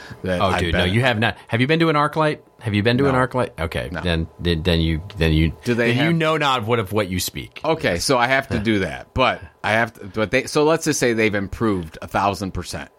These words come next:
Speaker 2: Okay.
Speaker 1: from what
Speaker 2: All
Speaker 1: they
Speaker 2: right,
Speaker 1: used
Speaker 2: yeah.
Speaker 1: to be. You know, you have the, the wonder, they, they put less seats in the auditoriums.
Speaker 2: Yeah.
Speaker 1: They, they're all, they're big, cushy, the, as cushy as you can possibly imagine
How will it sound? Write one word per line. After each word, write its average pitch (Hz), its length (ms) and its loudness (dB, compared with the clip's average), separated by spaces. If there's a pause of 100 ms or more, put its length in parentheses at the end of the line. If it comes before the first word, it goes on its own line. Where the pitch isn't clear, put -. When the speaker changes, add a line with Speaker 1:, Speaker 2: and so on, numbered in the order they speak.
(140)
Speaker 2:
Okay. 113 260 0
Speaker 1:
from 104 120 -2
what 101 140 0
Speaker 2:
All 85 40 0
Speaker 1:
they 92 60 0
Speaker 2:
right, 95 80 0
Speaker 1:
used 85 160 -2
Speaker 2:
yeah. 82 60 -2
Speaker 1:
to 85 60 -6
be. 76 140 -8
You 87 140 -4
know, 85 60 -4
you 95 240 -2
have 85 140 -4
the, 87 140 -4
the 92 140 -4
wonder, 104 260 0
they, 98 200 -2 (180)
they 92 100 -4
put - 300 -6
less 127 240 2
seats 117 300 -2
in 101 120 0
the 98 180 0
auditoriums. 101 840 -2 (140)
Speaker 2:
Yeah. 92 260 4
Speaker 1:
They, 90 180 -2
they're 98 260 0
all, 95 140 2
they're 85 220 -4
big, 95 420 -2
cushy, 101 560 -2 (480)
the, - 240 -8
as 101 240 0
cushy 127 440 2
as 101 120 -2
you 104 80 0
can 98 160 -2
possibly 95 540 0
imagine 85 580 0